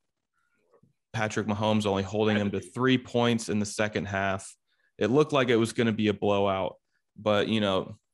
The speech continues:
I mean, the guy was sacked nine times against Tennessee last week, and they still found a way to win the game. This week, um, game went into, or he leads, leads a, a game go ahead field goal with about six minutes left in the fourth quarter.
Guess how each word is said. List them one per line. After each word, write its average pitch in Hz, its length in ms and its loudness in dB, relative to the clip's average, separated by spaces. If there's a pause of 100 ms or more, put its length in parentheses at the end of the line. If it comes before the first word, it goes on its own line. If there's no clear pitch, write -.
(200)
I 120 100 0
mean, 127 140 2
the 117 80 2
guy 135 240 2
was 139 120 0
sacked 117 360 -2
nine 110 340 0
times 110 460 -2
against 107 340 -6
Tennessee 107 480 -2
last 104 360 -2
week, 107 260 -2
and 98 100 -6
they 95 80 -4
still 110 300 -2
found 104 260 0
a 101 60 0
way 104 200 2
to 101 80 2
win 101 200 -2
the 95 80 -6
game. 98 500 -4 (640)
This 127 480 -2
week, 123 380 0 (880)
um, 101 500 -2 (640)
game 123 220 2
went 123 120 2
into, 117 200 0 (100)
or 107 200 0
he 110 60 -2
leads, 120 400 -2 (100)
leads 123 400 -2
a, 113 40 2
a 95 640 -2 (600)
game 117 400 0
go 117 240 2
ahead 113 540 0
field 120 360 -4
goal 113 220 2
with 101 140 -2
about - 240 -4
six - 320 -6
minutes 110 320 -2
left 104 200 0
in 104 80 -2
the 98 60 -2
fourth 101 400 -4
quarter. 101 500 -2